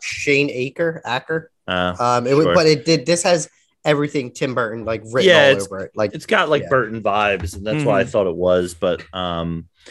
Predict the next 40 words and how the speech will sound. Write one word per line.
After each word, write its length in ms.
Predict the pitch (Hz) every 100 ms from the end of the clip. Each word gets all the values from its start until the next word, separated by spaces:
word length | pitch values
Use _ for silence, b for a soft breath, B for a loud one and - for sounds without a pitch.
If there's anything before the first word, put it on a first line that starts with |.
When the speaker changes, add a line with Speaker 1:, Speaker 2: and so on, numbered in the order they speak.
| B B -
Speaker 2:
but 100 | 190
yeah, 160 | 190
I, 220 | 160 165 160
I 60 | 156
believe 280 | 151 196 349
I 100 | 339
saw 360 | - 147 131
Nine. 480 | 151 165 175 175 180
I 160 | - 123
don't 200 | 139 143
think 340 | 131 147 135
it 160 | 123 104
stuck 320 | - 135 127
with 160 | 113 104
me 200 | 110 120
as 140 | 113
well 200 | 107 101
as 120 | 98
it 100 | 101
did 200 | 98 107
for 100 | -
you, 360 | 95 90 98 127
but, 360 | 123 98 92 -
um, 340 | 101 98 95
definitely, 640 | 90 104 - 101 95 92 73
as, 240 | 92 90
as 200 | 92 90
Greg 320 | - 95 90
and 120 | 90
you 80 | 90
have 120 | 87
mentioned, 380 | 90 87 82 87
wor-, 240 | 92 110 -
worth 260 | 123 120 -
it, 200 | 90 -
worth 200 | 101 -
a 60 | -
check 300 | - 92 90
out. 260 | 85 87 B B B B -
Um, 520 | 117 120 120 117